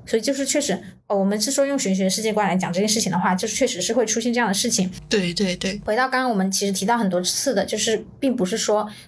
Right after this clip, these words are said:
Speaker 1: 算命给你一个什么结果，你就一定会实现。他，比如说他说你今年能结婚，并不是说你坐在家里，天天坐在家里，然后你的对象就会从天上掉下来认识你，<laughs> 并不是这样的。他，比如说他说你今年能结婚的意思是你今年要扩大交际圈，然后你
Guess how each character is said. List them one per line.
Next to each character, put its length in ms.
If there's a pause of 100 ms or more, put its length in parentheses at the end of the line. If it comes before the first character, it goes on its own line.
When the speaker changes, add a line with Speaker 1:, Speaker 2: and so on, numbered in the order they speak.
Speaker 1:
算 180
命 140
给 120
你 220
一 60
个 120
什 140
么 80
结 180
果， 180
你 100
就 100
一 60
定 120
会 140
实 140
现。 260
他， 120
比 100
如 40
说 140
他 100
说 140
你 100
今 140
年 100
能 140
结 160
婚， 160
并 160
不 80
是 60
说 180
你 100
坐 160
在 80
家 200
里， 100
天 160
天 100
坐 120
在 80
家 180
里， 220
然 100
后 80
你 100
的 60
对 140
象 160
就 100
会 100
从 140
天 140
上 120
掉 120
下 120
来 160
认 140
识 160
你， 100 (220)
<laughs> 220
并 120
不 60
是 140
这 80
样 160
的。 120 (220)
他， 140
比 140
如 60
说 140
他 100
说 140
你 100
今 140
年 140
能 120
结 140
婚 260
的 120
意 100
思 140
是 220
你 120
今 160
年 100
要 140
扩 160
大 140
交 160
际 160
圈， 280
然 120
后 120
你 280